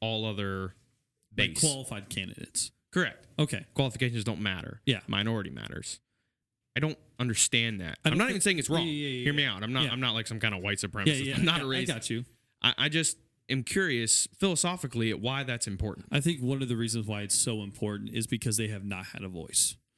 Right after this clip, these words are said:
Speaker 2: uh, especially within evangelical culture. Um, I mean, we had white and black churches, and black churches oftentimes weren't seen as churches,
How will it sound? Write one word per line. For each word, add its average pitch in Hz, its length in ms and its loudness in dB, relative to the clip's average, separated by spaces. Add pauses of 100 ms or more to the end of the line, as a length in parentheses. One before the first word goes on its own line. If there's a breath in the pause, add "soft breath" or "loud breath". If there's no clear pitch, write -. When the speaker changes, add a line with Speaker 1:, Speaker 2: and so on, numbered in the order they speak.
(220)
Speaker 2:
uh, 101 200 -2
especially 113 560 0
within 104 760 -2
evangelical 107 480 -2
culture. 101 500 -4 (380 soft breath)
Um, 98 420 -4 (200)
I 123 60 -2
mean, 110 140 0
we 110 100 -2
had 113 100 -4
white 104 260 -4
and 117 100 -8
black 104 200 -6
churches, 107 400 -2
and 101 80 -4
black 104 180 -6
churches 104 360 -4 (460)
oftentimes 110 560 -6
weren't 113 320 -2
seen 113 360 4
as 101 120 -2
churches, - 540 -4